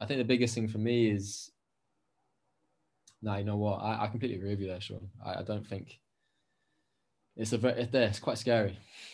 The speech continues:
Like, you know, and I think this, I think for those who get bullied as well,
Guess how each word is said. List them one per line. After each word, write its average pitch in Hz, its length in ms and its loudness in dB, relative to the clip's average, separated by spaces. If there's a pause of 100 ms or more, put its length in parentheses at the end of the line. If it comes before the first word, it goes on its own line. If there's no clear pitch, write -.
(120)
Like, 117 520 0
you 110 80 0
know, 101 180 0 (160)
and 117 160 -2
I 117 60 2
think 156 240 4
this, 139 260 0
I 131 80 -6
think - 220 -6
for - 120 -16
those 143 240 2
who 117 60 -4
get 104 180 -6
bullied 110 280 2
as 92 120 -6
well, 98 360 -4